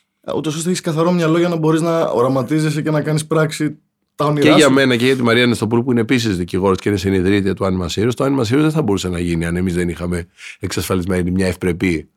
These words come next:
Speaker 1: Ναι, ναι.
Speaker 2: μεσοαστική, ε,
Speaker 1: Και
Speaker 2: διαβίωση.
Speaker 1: δεν θέλω να φτάσουμε και στο σημείο να απολογούμαστε αν μερικοί άνθρωποι έχουνε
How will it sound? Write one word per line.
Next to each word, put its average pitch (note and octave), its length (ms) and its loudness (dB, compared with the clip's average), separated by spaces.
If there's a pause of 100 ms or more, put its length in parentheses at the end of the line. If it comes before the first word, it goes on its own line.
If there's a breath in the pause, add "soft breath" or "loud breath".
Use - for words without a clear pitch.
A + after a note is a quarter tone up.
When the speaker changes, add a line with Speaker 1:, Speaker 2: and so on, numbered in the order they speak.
(140)
Speaker 1:
Ναι, F#3+ 160 -4
ναι. F3 180 -4
Speaker 2:
μεσοαστική, F2+ 840 -2 (300 soft breath)
ε, F2+ 100 -6 (460)
Speaker 1:
Και E2+ 60 -6
Speaker 2:
διαβίωση. F#2+ 500 2
Speaker 1:
δεν A2 100 2
θέλω C4 140 4
να B3+ 80 0
φτάσουμε D#3 360 -2
και A2 60 -4
στο A2+ 120 -6
σημείο A#2 240 -2
να A2 60 2
απολογούμαστε G#2+ 680 0
αν A2+ 60 0
μερικοί G#2+ 340 0
άνθρωποι G2+ 760 -2
έχουνε G2+ 580 0